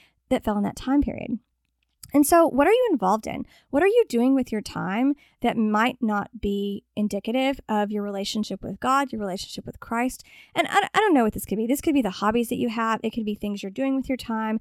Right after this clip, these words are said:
when you should be doing something else. But are you involved in anything that makes you look more like everyone else around you, or does it make you look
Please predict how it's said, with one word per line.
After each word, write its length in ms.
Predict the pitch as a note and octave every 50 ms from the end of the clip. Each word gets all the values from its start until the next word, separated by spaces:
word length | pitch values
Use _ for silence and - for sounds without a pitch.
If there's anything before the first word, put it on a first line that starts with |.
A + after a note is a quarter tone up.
| - - _ _ _
when 100 | A3+ A3+
you 80 | A3 G#3
should 140 | - A3
be 80 | G#3 G#3+
doing 240 | G3+ G3+ G3 F#3 G3
something 340 | - F#3+ F#3 - F3+ F#3 A3
else. 300 | A3+ A3 A3+ A3+ - - _ _ _ _
But 180 | - C4+ - - - - - _
are 80 | - B3+
you 200 | C#4 D4+ G4 B4 A4+
involved 320 | D4 B3+ A#3 A#3 B3 A#3+
in 100 | C#4 C4 - -
anything 640 | G#3+ A3+ B3 B3 A#3+ - F3+ F3+ F#3 F#3 G3+ G#3 - _ -
that 140 | A3+ A3+
makes 300 | A#3 G#3+ A3+ - - -
you 180 | B3+ B3 A#3+ A3+ - _
look 360 | A3+ G#3+ G#3+ G3+ - - - _ _ _ _
more 400 | - A3 G#3+ A#3 C4 C#4+ D4+ D#4
like 380 | D4+ C4 A#3 A3 G#3+ G#3 - - _ _ -
everyone 320 | A3+ B3 C#4 D4 D4+ C#4+
else 220 | B3 A3+ A3+ - A#3
around 260 | G#3+ G3 F#3+ F#3 F#3
you, 240 | F#3+ F3+ F3+ F3+ F#3+ - _ _ _ _ _ -
or 60 | A3+
does 180 | A3+ B3 B3
it 100 | - B3
make 180 | C4 B3+ B3+ -
you 100 | C4 A3+
look 240 | G#3+ G3+ G3+ -